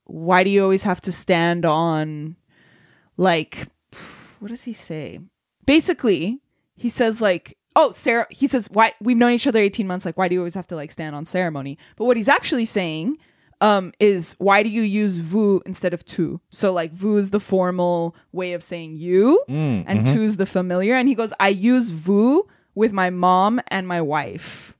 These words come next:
Speaker 1: That's what de Boldu says. And that's when he's like, "Wow, like, we have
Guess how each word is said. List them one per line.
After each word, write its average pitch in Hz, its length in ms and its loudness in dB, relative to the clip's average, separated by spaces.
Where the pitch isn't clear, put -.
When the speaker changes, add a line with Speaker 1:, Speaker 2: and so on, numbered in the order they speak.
Speaker 1:
That's 185 220 2
what 190 100 2
de 180 100 0
Boldu 170 340 0
says. - 520 -8
And 202 120 0
that's 208 220 2
when 220 100 0
he's 180 200 -2
like, 156 200 -4
"Wow, - 280 -10
like, - 200 -16
we 160 120 -2
have 143 440 -10